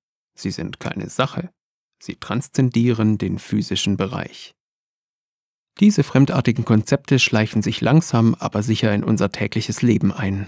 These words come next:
und verändern die Machtverhältnisse in der Gesellschaft, da sie von immer mehr Menschen verstanden und angenommen werden. Wie alle Werkzeuge ist auch die Kryptographie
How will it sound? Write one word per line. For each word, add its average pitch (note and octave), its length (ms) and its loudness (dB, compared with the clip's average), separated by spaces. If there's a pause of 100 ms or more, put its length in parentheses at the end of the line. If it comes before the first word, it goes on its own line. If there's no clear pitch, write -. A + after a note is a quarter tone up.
(120)
und A2 140 -4
verändern C#3 460 4
die A2+ 100 4
Machtverhältnisse A2 800 0
in - 140 2
der G#2 80 2
Gesellschaft, A2+ 640 2 (260)
da G#2 120 0
sie G#2 100 0
von G#2 160 -2
immer D#3 240 8
mehr B2+ 160 6
Menschen G#2+ 420 4
verstanden - 760 2
und - 320 4
angenommen G#2+ 600 4
werden. A2 340 0 (840)
Wie F#2+ 320 -2
alle C#3 260 4
Werkzeuge G2+ 760 -2
ist - 200 -12
auch - 100 -14
die - 100 -6
Kryptographie - 840 -6